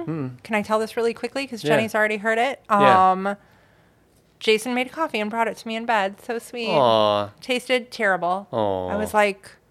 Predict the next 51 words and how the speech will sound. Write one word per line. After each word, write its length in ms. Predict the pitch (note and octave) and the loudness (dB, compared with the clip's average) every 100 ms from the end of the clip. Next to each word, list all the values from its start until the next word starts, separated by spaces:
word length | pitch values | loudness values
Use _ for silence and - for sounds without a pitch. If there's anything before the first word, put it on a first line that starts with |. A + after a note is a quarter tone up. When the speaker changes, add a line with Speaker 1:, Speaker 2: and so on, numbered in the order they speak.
| _ _ _ _ _ _ _ _ _ _ - | _ _ _ _ _ _ _ _ _ _ -8
Speaker 2:
"What 180 | G#3 - | -6 -6
coffee 360 | F3+ B3 C#4+ B3+ | -4 -4 -2 -2
Speaker 1:
The 120 | G#3+ | -2
Speaker 2:
did 60 | |
you 100 | A3 | -4
Speaker 1:
fuck 100 | G#3+ | -4
did 0 | A#3 | -2
you 100 | F4+ | 0
do? 160 | C4+ G#3 | 0 0
Speaker 2:
use?" 240 | A3 A3 F3+ | -2 -6 -8
Speaker 1:
Yeah. 100 | C3 | -6
Speaker 2:
Because 320 | A3+ A#3+ A#3 | -4 -4 0
I 100 | A#3 | 0
had 260 | A#3 A3+ - - | 0 -6 -8 -4
brought 400 | A3 A3 A#3 A3+ - | 2 4 4 2 -8
home 640 | - A#3 A3 G#3+ G#3 G#3 - - | 0 2 2 2 0 -4 -8 -4
a 80 | G#3 | -4
bag 460 | G3 G3+ G3 G3 G3 | -2 -2 2 2 -2
of 160 | F3+ | -4
the, 280 | G3+ F#3+ - G#3+ | -2 -2 -2 -2
not 320 | G#3+ A#3 A#3 | 2 2 2
the 140 | G#3+ | 0
new, 420 | F#3+ F#3+ G#3 B3 | 2 0 0 0
new 160 | D4 D4+ | 0 0
dark 240 | D4 C#4+ D#4 | 2 2 4
roast 260 | D#4 D4 | 2 0
from 160 | - A#3 | -4 -2
Mexico, 500 | G#3+ - D4 D4+ D4+ | -2 -2 0 2 2
but 200 | A#3+ A#3 | 0 2
the 60 | B3+ | 6
Speaker 1:
Yeah. 260 | B3 G3+ F#3+ _ | 6 4 -2 _
Speaker 2:
Bugisu 840 | A#3 G3 G3 A3+ - D#4 F4+ F#4 | -6 -6 -8 -8 -6 -4 -2 0
or 40 | D4+ | 4
Speaker 1:
Yeah. 120 | C#4 | 4
Speaker 2:
whatever. 440 | E4+ E4+ F#4+ G#4 - | 4 2 2 0 2
Like, 140 | B3 | 4
Speaker 1:
Sure. 60 | C#4 | 4
Speaker 2:
I 80 | C4+ | 4
hadn't 220 | C#4+ C#4 | 0 -2
tasted 320 | E4 - G3+ | -6 -4 -4
it 120 | F#3 | -2
yet. 360 | E3+ E3 F3 - | 0 0 0 2
Or 40 | C#3 | 4
Speaker 1:
Yeah. 80 | |
Speaker 2:
maybe 180 | A#2+ G#3+ | 4 4
I 40 | G#3+ | 2
had 100 | G#3+ | 2
a 40 | |
cup 180 | - A3+ | -2 -4
at 160 | G3+ | -2
work. 360 | A#3 A3 G3+ | 0 0 0